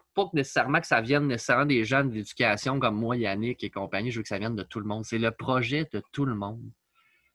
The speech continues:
Je ne suis que le porteur. Je travaille fort. Je fais ce que je peux. Euh, des fois, on réussit. Des fois, c'est moins. On apprend à travers nos rencontres. Hein, on en rencontre des doyens.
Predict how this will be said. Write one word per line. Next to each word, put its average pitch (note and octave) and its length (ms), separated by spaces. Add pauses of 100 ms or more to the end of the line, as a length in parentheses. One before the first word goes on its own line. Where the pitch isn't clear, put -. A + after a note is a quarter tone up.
(160)
Je B2+ 420
ne C3 180
suis D#3+ 360
que D#3 120
le C3 280
porteur. B2 680
Je - 80
travaille A2+ 400
fort. A#2 380
Je - 100
fais A2+ 120
ce - 120
que G2 160
je - 180
peux. A2+ 280 (560)
Euh, F#2 520
des F#2+ 140
fois, A#2 180
on - 20
réussit. G#2 420
Des A2 120
fois, - 180
c'est - 220
moins. G2 380
On G#2+ 160
apprend G2+ 360
à A#2+ 60
travers G2+ 340
nos G2+ 140
rencontres. G#2 480
Hein, G#2+ 140
on F#2+ 100
en F2 80
rencontre G#2 320
des G#2 140
doyens. G#2+ 400